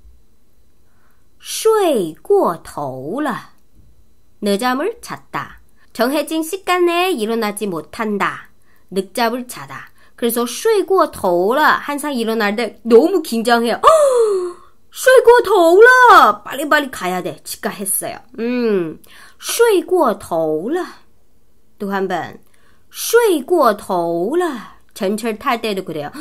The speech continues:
음, 음, 음. <gasps> 일어날 때 이미 지나갔어. 睡过头了.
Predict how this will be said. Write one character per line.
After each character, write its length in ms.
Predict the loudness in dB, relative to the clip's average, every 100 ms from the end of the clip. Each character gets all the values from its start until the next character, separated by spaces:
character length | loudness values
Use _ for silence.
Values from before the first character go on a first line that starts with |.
| -14
음, 300 | -10 -8 -8 -8
음, 260 | -10 -10 -10
음. 160 | -8 -4 -4 -4
<gasps> 220 | -10 -8
일어날 460 | -2 0 0 -2 -2
때 340 | -4 -4 -8 -6
이미 200 | -6 -4
지나갔어. 720 | -8 -8 -10 -10 -12 -12 -16 -20 -20 -20
睡过头了. 1700 | -14 0 2 2 0 -2 -2 -2 -4 -4 -4 -4 -6 -6 -6 -8 -16